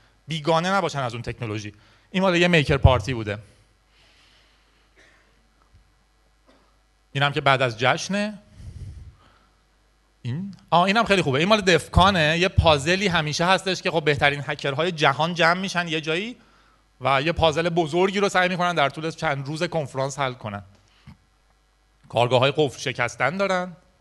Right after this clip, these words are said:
غذا هم می‌خورن. در واقع نرم افزار آزاد همش هم بحثمون این نیست که توش شما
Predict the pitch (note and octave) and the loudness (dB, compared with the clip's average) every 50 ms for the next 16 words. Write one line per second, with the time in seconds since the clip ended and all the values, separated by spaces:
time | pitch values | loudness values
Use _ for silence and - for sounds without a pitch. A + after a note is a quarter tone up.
0 | _ _ _ _ _ _ _ _ _ _ _ _ _ _ _ _ _ _ _ _ | _ _ _ _ _ _ _ _ _ _ _ _ _ _ _ _ _ _ _ _
1 | _ - A#2+ A#2+ G#2+ A#2+ A2+ A2 G#2+ G2+ G2 F#2+ A2 A2 A2+ A2+ - - - - | _ -6 -6 -4 -2 -2 -4 -4 -4 -6 -10 -12 -12 -14 -14 -14 -18 -20 -20 -20
2 | - - _ _ _ _ _ _ _ _ _ _ _ _ _ _ _ _ _ _ | -20 -20 _ _ _ _ _ _ _ _ _ _ _ _ _ _ _ _ _ _
3 | _ _ _ _ _ _ _ _ _ _ _ _ _ _ _ _ _ _ _ _ | _ _ _ _ _ _ _ _ _ _ _ _ _ _ _ _ _ _ _ _
4 | _ _ _ _ _ _ _ _ _ _ _ _ _ _ - D3+ D3 - F3+ F#3 | _ _ _ _ _ _ _ _ _ _ _ _ _ _ -4 -2 -2 0 0 0
5 | F#3+ A#3 B3+ C#4+ C4+ - - _ _ _ _ _ _ _ _ _ _ _ _ _ | 0 0 0 -2 -4 -8 -20 _ _ _ _ _ _ _ _ _ _ _ _ _
6 | _ _ _ _ _ - E3 E3+ F3+ F3+ F3 F#3 F#3 E3+ - F#3 F#3 F#3 F#3+ G3 | _ _ _ _ _ -12 -8 -4 -4 -4 -2 -2 -4 -4 -4 -4 -2 -2 -2 -2
7 | F#3 B3 - G3 D#3 - F3+ F#3 F3+ G3+ A3+ A3 - G#3 G#3+ G#3 G#3+ G#3 - - | -2 -4 -6 -8 -10 -8 -6 -4 -4 -4 -4 -4 -4 -6 -4 -4 -4 -6 -6 -6
8 | G3 F#3 F#3+ F#3+ G3 F#3+ F#3+ F3+ - E3 - - D3+ D#3+ - - - C#3+ C#3+ C#3 | -8 -6 -6 -6 -6 -6 -6 -8 -6 -8 -8 -8 -6 -8 -8 -6 -6 -6 -4 -2
9 | C3+ C3+ C3 B2+ C3 | -2 -2 -4 -4 -8